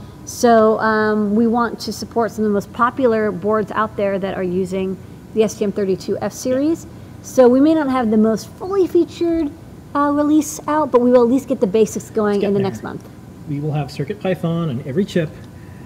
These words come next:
Speaker 2: everywhere possible. Next week, eight eight two thousand nineteen, is Circuit Python Day. We have a bunch of stuff planned. There's also a bunch of stuff going on on planet Earth.
Speaker 1: Yes.
Speaker 2: Uh, N Y C Resistor, this Saturday,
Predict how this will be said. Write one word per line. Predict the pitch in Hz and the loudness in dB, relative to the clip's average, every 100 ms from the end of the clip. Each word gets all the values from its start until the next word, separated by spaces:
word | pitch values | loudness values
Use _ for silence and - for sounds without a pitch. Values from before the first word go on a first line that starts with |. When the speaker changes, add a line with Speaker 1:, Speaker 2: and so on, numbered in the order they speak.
| - | -6
Speaker 2:
everywhere | 175 175 151 120 113 - - | 0 2 2 0 -6 -12 -12
possible. | 139 123 117 104 - - - - - - - - - - - - - - - - - - - - - | -10 -8 -8 -10 -12 -20 -20 -20 -20 -20 -20 -20 -20 -20 -20 -20 -18 -18 -20 -20 -20 -20 -20 -16 -2
Next | 170 - | -2 0
week, | 220 185 - - - - | 2 2 0 -16 -16 -2
eight | 214 240 | -2 0
eight | 233 185 | 2 2
two | - 208 | 2 0
thousand | 208 208 202 | 2 0 2
nineteen, | 196 196 208 156 | 2 2 2 0
is | 143 | 0
Circuit | 202 185 - | -2 -2 -2
Python | 175 180 | -4 -2
Day. | 160 135 | -2 -2
We | 131 | -2
have | 123 | -6
a | |
bunch | 117 190 208 | -2 -2 -2
of | |
stuff | - 240 - | -4 -6 -2
planned. | 180 156 175 - - - - - - - - - - - - | -2 0 -2 -6 -14 -20 -20 -20 -20 -20 -20 -20 -20 -20 -6
There's | 160 151 | -2 0
also | 151 180 165 175 - - - | 0 2 2 2 -6 -18 -10
a | 143 | -2
bunch | 147 143 | 0 0
of | |
stuff | 147 - | -6 0
going | 156 | 0
on | 143 143 170 | 2 -2 -4
on | 147 | -6
planet | - 147 175 | -4 -4 0
Earth. | 180 - - - | -2 -4 -12 -10
Speaker 1:
Yes. | 226 226 190 | -4 -2 -2
Speaker 2:
Uh, | 156 156 | -2 0
N | 208 214 | 4 6
Y | 214 | 6
C | 220 214 | 4 4
Resistor, | 190 160 214 - 127 107 - - - - - - - - - 131 | 4 4 0 0 -4 -4 -12 -20 -20 -20 -20 -20 -20 -18 -14 4
this | 190 214 | 4 6
Saturday, | 208 214 185 123 110 | 2 2 2 0 -4